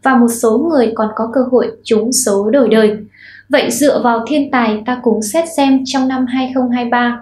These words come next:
Quý Mão, những con giáp này dễ có cơ hội trúng số đổi đời. Căn cứ vào thiên can và địa chi của năm hai không hai ba với thiên can ẩn tàng của mười hai con giáp, năm hai nghìn không trăm hai mươi ba là năm Quý Mão, Quý gặp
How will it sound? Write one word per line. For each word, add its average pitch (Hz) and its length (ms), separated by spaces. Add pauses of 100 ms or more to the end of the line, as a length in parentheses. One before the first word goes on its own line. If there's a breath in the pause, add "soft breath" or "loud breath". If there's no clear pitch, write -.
(100)
Quý 226 220
Mão, 269 360 (360 loud breath)
những 254 300
con 269 200
giáp 330 240
này 233 340
dễ 247 340
có 214 260
cơ 269 100
hội 254 200 (160)
trúng 226 240
số 208 320
đổi 277 120
đời. 214 240 (540 loud breath)
Căn 339 200
cứ 254 100
vào 311 220
thiên 294 220
can 285 360
và 214 220
địa 226 180
chi 254 360
của 226 100
năm 240 280
hai 247 260
không 233 160
hai 240 200
ba 247 360 (220 loud breath)
với 226 300
thiên 294 220
can 262 280
ẩn 214 160 (120)
tàng 214 240 (100)
của 202 240
mười 208 140
hai 233 240
con 233 180
giáp, 294 240 (500 soft breath)
năm 254 180
hai 262 120
nghìn 220 380
không 254 200
trăm 247 240
hai 240 200
mươi 240 80
ba 240 300
là 220 100
năm 240 260
Quý 226 240
Mão, 269 440 (200)
Quý 247 420
gặp 233 160